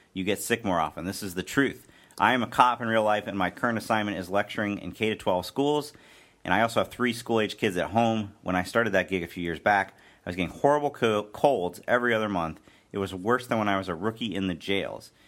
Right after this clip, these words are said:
About eighteen months ago, I got in better shape, but part of that process was eating approximately ten to twelve ounces of blueberries, raspberries, and blackberries every morning. I haven't had a real cold since. How are you doing on your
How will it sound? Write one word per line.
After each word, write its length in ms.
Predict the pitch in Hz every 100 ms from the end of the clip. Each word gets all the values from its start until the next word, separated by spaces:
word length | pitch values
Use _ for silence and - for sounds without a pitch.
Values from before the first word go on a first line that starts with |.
| _ -
About 240 | 95 95 - 127
eighteen 360 | 165 175 170
months 220 | 156 143
ago, 140 | 131 117
I 80 | 107
got 160 | 110
in 60 | 101
better 200 | 127 139
shape, 280 | - 127 -
but 100 | -
part 220 | 139 147
of 40 |
that 220 | 147 135
process 400 | 147 139 120 95
was 100 | 92
eating 260 | - 135 143
approximately 640 | 85 127 120 117 113 92
ten 320 | - - 139
to 60 | 151
twelve 260 | - 139 123
ounces 480 | 113 110 87 87 - - - _
of 160 | 85 76
blueberries, 560 | 104 131 135 135 123
raspberries, 580 | 98 101 120 120 113 110
and 240 | - 87 82
blackberries 640 | 101 123 - 87 80 - -
every 260 | 123 143
morning. 440 | 135 98 80 78 78 _ _ -
I 40 | -
haven't 220 | 117 135
had 120 | 123
a 60 | 120
real 220 | 110 117
cold 520 | - 127 92 82 87 - _ _ _ _ _ _ _ -
since. 580 | - 151 - - - - _ _ _ _ _ _ -
How 160 | - 120
are 100 | 147
you 80 | 135
doing 240 | 135 131
on 120 | 127
your 280 | 117 110